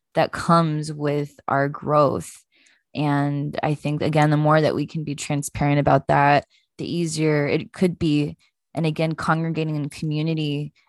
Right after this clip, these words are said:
and letting each other know, like, "Hey, like, this is how I feel. <laughs> Can you be there for me right now?" So, yeah,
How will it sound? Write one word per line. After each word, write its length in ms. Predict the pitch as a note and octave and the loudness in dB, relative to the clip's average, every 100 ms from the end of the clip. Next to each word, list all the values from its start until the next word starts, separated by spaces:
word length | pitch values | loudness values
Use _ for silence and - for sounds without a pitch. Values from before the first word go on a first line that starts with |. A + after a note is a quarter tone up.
| - | -6
and 500 | D3+ D3 D3 C#3+ E3 | -2 0 0 -2 -4
letting 360 | D3+ E3 E3 D#3+ | 2 2 4 2
each 200 | D3+ - | 0 0
other 180 | D#3+ D3+ | 0 0
know, 300 | D3+ D#3 D#3 | 0 2 2
like, 200 | C3 B2+ | 0 -2
"Hey, 380 | D#3+ D#3 F3 D#3 | 0 4 4 2
like, 340 | D3+ D3 - - _ - | -2 -6 -10 -20 _ -10
this 140 | F3 | -6
is 120 | F3+ | -2
how 140 | F3 D3 | 4 4
I 100 | D3+ | 4
feel. 600 | - D3 E3 E3 E3 E3 _ | -2 -2 2 2 0 -4 _
<laughs> 220 | - _ A3 | -20 _ 4
Can 460 | - A3 G#3 - _ - - - _ _ - A3 G3 | 6 6 4 -2 _ -16 -16 -16 _ _ -2 4 4
you 100 | F3+ | 4
be 120 | D#3 | 2
there 160 | D#3+ F3+ | 2 2
for 140 | F#3 | -2
me 140 | D3+ | -8
right 240 | D3+ D3+ G#2 | -6 -6 -2
now?" 480 | D#3+ D#3+ E3 F3 F#3+ _ - - _ _ | 2 4 6 4 0 _ -20 -20 _ _
So, 580 | - - D#3 D3+ D3+ E3+ E3 _ _ _ _ _ | -6 -2 0 0 -6 -10 -14 _ _ _ _ _
yeah, 500 | - F#3+ G#3 A#3 G#3+ | 2 6 6 6 2